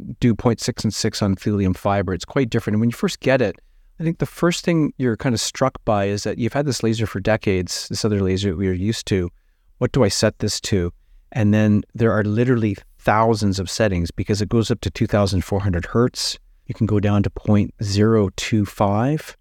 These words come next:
So let me give you my readings on thulium fiber. I know it can go down to point zero two five, and you have three settings on the pulse width. So pulse width is the length of time it takes to deliver the energy.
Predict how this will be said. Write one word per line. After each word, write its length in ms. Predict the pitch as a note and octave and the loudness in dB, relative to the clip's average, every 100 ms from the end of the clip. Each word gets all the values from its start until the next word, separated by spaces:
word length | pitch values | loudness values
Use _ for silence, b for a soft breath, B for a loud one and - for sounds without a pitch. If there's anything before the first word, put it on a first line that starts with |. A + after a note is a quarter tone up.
| _ - | _ -2
So 340 | C#3 B2 - _ | 0 0 -2 _
let 160 | C3 C#3 | 0 2
me 80 | E3 | 4
give 180 | D#3+ D3+ | 2 4
you 80 | |
my 420 | C#3 B2 A#2 A2+ A2 | 4 2 2 0 -2
readings 460 | G#2 A#2 A#2+ A#2 | -2 0 2 2
on 300 | A2 G2 G2+ | 2 2 2
thulium 440 | - - A2 G#2 G2 | 0 0 2 2 0
fiber. 520 | - G2+ G#2+ G#2 E2+ A2+ | 0 2 2 0 -4 0
I 80 | |
know 200 | G#2 A#2+ | 0 2
it 80 | E3 | 0
can 120 | - | 0
go 100 | A#2 | 2
down 180 | A#2 A2 | 2 2
to 80 | - | 0
point 280 | - G#2+ G2+ | 0 0 0
zero 260 | G2+ G#2 G2+ | 0 0 -2
two 180 | - | -4
five, 260 | G2+ G2 G2 - - | -4 -2 -2 -6 0
and 500 | C#3+ F3 D3 A2+ G2+ | 2 4 4 2 2
you 120 | G#2+ | 0
have 480 | G2 G#2+ G2+ G2 - _ _ _ - | 0 2 0 -2 -10 _ _ _ -4
three 380 | A#2+ B2 B2 | 2 4 4
settings 720 | B2 - B2 A#2 G#2 G2 - - _ - - | 2 0 2 2 2 0 -4 -12 _ -10 0
on 180 | A2 G2+ | 2 2
the 60 | |
pulse 480 | - - G#2+ - - | 0 -2 -2 -4 -6
width. 160 | B2 - | -6 -2
So 140 | B2 | -4
pulse 340 | - F3+ G#3+ | 0 0 2
width 200 | G#3 G3+ | 0 0
is 140 | D#3 - | 0 -2
the 100 | A#2+ | -2
length 480 | A2+ A2+ C3+ - D3+ | 0 0 0 0 -4
of 100 | - | -4
time 440 | - B2 B2 B2+ | -4 -2 0 0
it 160 | G#2+ - | -4 -8
takes 360 | - A#2 A2+ - | -2 0 0 -4
to 100 | A2 | -8
deliver 520 | G#2 G#2 G#2+ A2+ A#2+ | -4 0 0 0 0
the 180 | G#2+ F#2+ | 0 0
energy. 440 | F#2+ F#2+ F2 E2+ | 0 -2 -4 -6